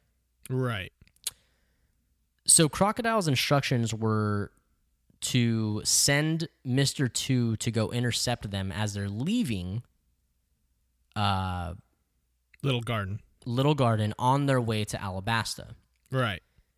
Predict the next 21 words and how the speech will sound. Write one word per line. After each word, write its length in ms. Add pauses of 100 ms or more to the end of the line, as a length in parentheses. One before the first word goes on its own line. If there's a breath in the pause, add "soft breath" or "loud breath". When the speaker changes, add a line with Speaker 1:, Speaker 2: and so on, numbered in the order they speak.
(280)
Speaker 2:
Is 240
there 160
a 60
way 240
that 120
I'm 160
not 160
aware 320
of 120
that 140
they 140
can, 240
that 80
he 200
can, 160
like, 240
intercept 600
a 80
ship, 360 (280)
like, 200
like, 200